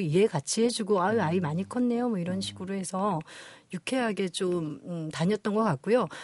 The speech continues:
Speaker 1: 그렇지만 제가 간 곳이, 그러니까 서점에서 아침부터 저녁까지 있는 친구들은 "아우, 좋겠어요. 그러니까 부장님은 좋겠어요. 애기를 다-, 다니고 다니-, 그러니까
Speaker 2: 음.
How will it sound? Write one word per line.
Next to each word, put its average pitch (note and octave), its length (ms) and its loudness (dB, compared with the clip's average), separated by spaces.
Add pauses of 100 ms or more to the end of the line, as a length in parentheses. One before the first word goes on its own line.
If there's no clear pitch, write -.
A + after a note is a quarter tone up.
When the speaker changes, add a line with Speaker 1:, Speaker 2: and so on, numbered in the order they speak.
(160)
Speaker 1:
그렇지만 C4 360 4
제가 A3+ 300 4
간 E3+ 260 2
곳이, C4+ 480 2 (220)
그러니까 E3+ 240 -2
서점에서 B3 840 4
아침부터 A#3 520 0
저녁까지 F#3 520 0
있는 D#3+ 220 0
친구들은 E3+ 500 0 (560)
"아우, F#3 300 2
좋겠어요. F3 560 2 (220)
그러니까 D#3+ 220 -2
부장님은 G3+ 360 0
좋겠어요. D#3+ 460 0
애기를 E3+ 260 2
다-, D#3+ 160 0 (100)
다니고 G#3+ 380 6
다니-, F3 240 2
그러니까 A#2+ 360 4
Speaker 2:
음. G2 140 -6